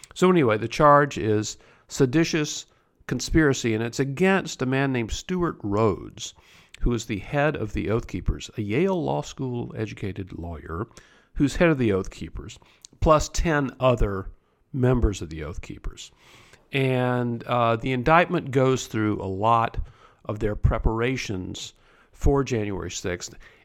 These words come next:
and what they were intending, what they were thinking, and what they were saying to each other. So, first of all, first of all, the first thing to say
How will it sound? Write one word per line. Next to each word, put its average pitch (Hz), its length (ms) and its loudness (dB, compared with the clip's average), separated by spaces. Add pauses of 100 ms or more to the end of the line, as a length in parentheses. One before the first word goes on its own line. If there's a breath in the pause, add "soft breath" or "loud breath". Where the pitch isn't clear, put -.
(100)
and 147 180 0
what 185 220 2
they 185 120 2
were 165 180 -2
intending, 131 520 -6
what 107 160 -8
they 143 80 -2
were 110 140 -2
thinking, 180 420 -4
and 143 140 -4
what 131 140 -4
they 131 60 -4
were 123 140 -4
saying 139 560 -4
to 65 160 -8
each 69 220 -12
other. 58 160 -14 (300)
So, 113 360 2 (280)
first 190 300 4
of 120 60 4
all, - 220 -8 (220)
first 165 240 0
of - 60 -14
all, 85 120 -10
the 95 100 -12
first 185 280 0
thing 143 160 -4
to 90 40 -10
say - 460 -12